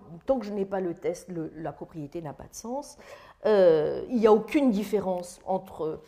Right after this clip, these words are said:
euh, une chose dure et une chose molle tant qu'on ne les a pas soumises au test, c'est relativement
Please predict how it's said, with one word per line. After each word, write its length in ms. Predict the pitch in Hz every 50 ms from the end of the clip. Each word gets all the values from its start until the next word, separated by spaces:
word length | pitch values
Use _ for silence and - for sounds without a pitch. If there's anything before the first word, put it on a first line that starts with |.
| - - - _ _ _ - _ _ -
euh, 220 | 190 180 170 160
une 80 | 202 185
chose 300 | - - 214 202 196 160
dure 400 | 143 147 185 202 196 190 190 - - -
et 80 | 170 160
une 140 | 156 160
chose 280 | 151 - 175 165 147 156
molle 320 | 160 165 175 175 160 -
tant 160 | - - 151 139 -
qu'on 240 | - 151 135 127 139
ne 80 | 147
les 100 | 143 143
a 60 | 143
pas 140 | 131 - 147
soumises 320 | 139 - - 156 147 147 -
au 60 | -
test, 380 | - - 269 285 - - - _ _ _ _ _ _ _ _
c'est 320 | - - - - 240 196 - - - _ _ _ _ _ _ _ _ _ _ _
relativement 1000 | - - 269 302 247 240 214 - - 196 185 156 180 190 214 233 262 277 - -